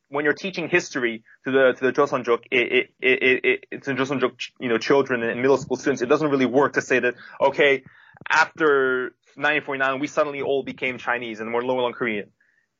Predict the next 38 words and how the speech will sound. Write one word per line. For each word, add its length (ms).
And 140
so 80
in 60
order 120
to 60
simplify 480
that, 360
what 160
happens 340
is 240
a 360
historical 460
erasure 420
where 380
from 720
nineteen 580
ten, 300
it 140
seems, 400
it's 100
very 240
vague, 400
and 140
I 40
think 160
it's, 140
it's 180
deliberate. 380
It's 120
from 260
nineteen 420
ten, 640
you 120
know, 140
maybe 220
the 100
eighteen 220
nineties, 480